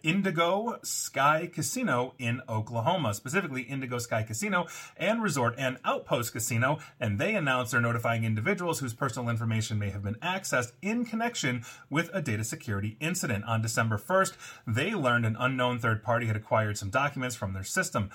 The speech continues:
The documents at issue may have contained employees' personal information, including name, driver's license, social security number, and medical information as well.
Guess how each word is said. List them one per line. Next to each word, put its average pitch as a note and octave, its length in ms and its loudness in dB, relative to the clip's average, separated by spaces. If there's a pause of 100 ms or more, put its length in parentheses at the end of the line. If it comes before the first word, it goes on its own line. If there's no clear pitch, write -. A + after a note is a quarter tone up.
(300)
The A2+ 40 -2
documents B2 440 2
at A2+ 100 -6
issue C3 260 0
may A2 200 2
have B2 160 -4
contained A2+ 320 0
employees' G#2+ 400 -2
personal A2+ 400 -2
information, A#2+ 500 -2
including G#2+ 340 -2
name, B2+ 380 0
driver's A#2 400 2
license, A2+ 320 -2
social F#2 180 -8
security B2+ 400 -4
number, B2 360 0
and B2+ 320 -2
medical B2 420 0
information G#2+ 560 -4
as G#2 160 -4
well. C#3+ 300 4